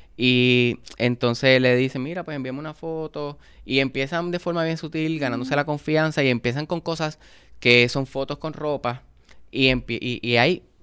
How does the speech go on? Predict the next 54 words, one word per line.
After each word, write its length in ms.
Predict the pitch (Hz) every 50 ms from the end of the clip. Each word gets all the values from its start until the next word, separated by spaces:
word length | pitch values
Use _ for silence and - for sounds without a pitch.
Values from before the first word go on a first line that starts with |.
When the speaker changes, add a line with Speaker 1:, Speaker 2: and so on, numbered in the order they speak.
| - - -
Speaker 1:
personas 640 | 127 127 123 - - 131 120 107 101 107 - - - - _ _
que 120 | _ - 117
están 320 | 104 - - 117 123 156
pagándole 440 | - 170 156 147 151 156 160 147 135
a 40 | 120
menores 320 | 117 110 107 107 123 156
de 80 | 160 160
edad, 220 | 156 160 151 147 - _
aquí 140 | - - -
en 80 | 113
Puerto 240 | - 151 147 - 175
Rico, 360 | 156 156 131 - - 113 - - - _ - - - - - - - -
que 120 | - 127 123
los 100 | 123 123
papás 220 | - 120 107 123
no 80 | 127 131
se 80 | - -
han 60 | 139 135
enterado. 540 | 135 139 - 143 139 139 127 110 107 113 _ _ - - - - - - - - - -
Y 300 | 127 123 123 123 - -
ellos 320 | - 120 120 127 135 147
están, 440 | 151 147 143 - - 143 139 139 117 113
los 80 | 131
menores 340 | 127 123 120 120 120 135 135
sienten 380 | - 160 160 160 160 165 156 139
que 80 | -
están 360 | 127 123 _ 127 123 135 139 135
ya 180 | 131 131 143
en 80 | 147 135
un 80 | 127 127
proceso 340 | - 135 131 147 147 147
de 60 | 139 127
ganar 260 | 113 110 113 127 143
dinero 440 | 160 170 180 185 185 185 180 180 - - - - -
y 100 | - 117
que 80 | 117 123
están 180 | 120 - 117 117
participando 600 | 139 143 143 160 156 156 - 139 139 147 151 151
de 80 | 139 120
modelaje. 600 | 117 110 107 104 101 92 95 101 117 107 101 - - - _ -
Speaker 2:
Y 140 | 277 247
lo 100 | 247 247
que 60 | 233 226
está 200 | 208 - 220 214
realmente 360 | 226 262 277 269 269 294 330
es 60 | 311
un 80 | 294 262
proceso 280 | 262 240 220 262 285
de 100 | 294 294
sexualización 760 | 269 - 262 - - 247 226 220 226 220 - - 208 220 233
temprana 460 | 233 277 269 262 - - 240 247 269
de 60 | 285
la 60 | 277 269
niñez. 280 | 254 233 220 233 294